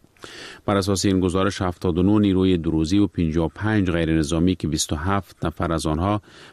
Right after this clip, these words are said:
به سرعت توسط نیروهای وزارت دفاع و داخله اعدام شدند، جان باختند. همچنین صد و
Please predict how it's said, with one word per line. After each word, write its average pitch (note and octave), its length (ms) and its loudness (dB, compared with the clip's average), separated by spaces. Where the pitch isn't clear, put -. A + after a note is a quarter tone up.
به F2+ 100 0
سرعت G2 380 0
توسط F2 420 -2
نیروهای E2 420 2
وزارت D#2+ 360 0
دفاع F2 380 -2
و E2+ 220 0
داخله E2+ 380 0
اعدام D#2 500 0
شدند، F2+ 520 -2
جان D#2+ 280 0
باختند. D#2 400 -2
همچنین G2+ 540 2
صد F#2+ 240 -2
و G2+ 180 0